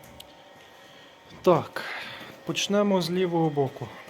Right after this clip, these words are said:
Значить, тут все було гниле, прийшлось заварувати таку латочку два міліметра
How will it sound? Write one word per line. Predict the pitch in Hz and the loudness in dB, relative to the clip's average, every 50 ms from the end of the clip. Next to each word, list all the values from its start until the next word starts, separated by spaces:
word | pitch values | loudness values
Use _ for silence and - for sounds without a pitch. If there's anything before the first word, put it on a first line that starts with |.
| - - - - - - - - - - - - - - - - - - - - - - - - - - - - - | -20 -20 -20 -20 -20 -20 -20 -20 -20 -20 -20 -20 -20 -20 -20 -20 -20 -20 -20 -20 -20 -20 -20 -20 -20 -20 -20 -14 -10
Значить, | 139 131 135 147 147 147 139 - - 139 131 - - - - - - - - - - | -8 -6 -4 -4 -4 -4 -4 -4 -8 -10 -10 -14 -16 -18 -18 -18 -20 -20 -16 -8 -4
тут | 170 165 165 | -4 -4 -2
все | - - 160 | 0 0 0
було | 151 147 147 147 151 147 | 0 0 2 2 4 4
гниле, | 143 147 160 165 180 196 202 202 196 196 - - - - - - - - - - - - - - - | 2 2 0 2 2 2 2 2 0 -2 -6 -12 -20 -20 -20 -20 -20 -20 -20 -20 -20 -20 -20 -12 -6
прийшлось | 143 143 135 - - 160 165 160 - - - - - - - | -6 -6 -4 -2 0 0 2 0 0 -4 -8 -14 -16 -12 -10
заварувати | 139 123 127 135 139 147 151 151 143 143 131 139 135 - 139 | -8 -6 -4 -2 0 0 0 0 0 0 -2 -2 -4 -4 -6
таку | 135 147 139 - 180 185 | -6 -6 -4 -2 -2 2
латочку | 190 185 180 175 160 160 - - - 147 | 4 4 2 2 0 -4 -6 -8 -8 -8
два | 135 135 160 170 175 165 - - - - - - - - | -2 2 4 4 4 2 0 -8 -16 -18 -20 -20 -14 -10
міліметра | - 147 147 165 165 165 165 156 156 - 156 156 | -6 -4 0 0 0 0 0 -2 -2 -4 -6 -6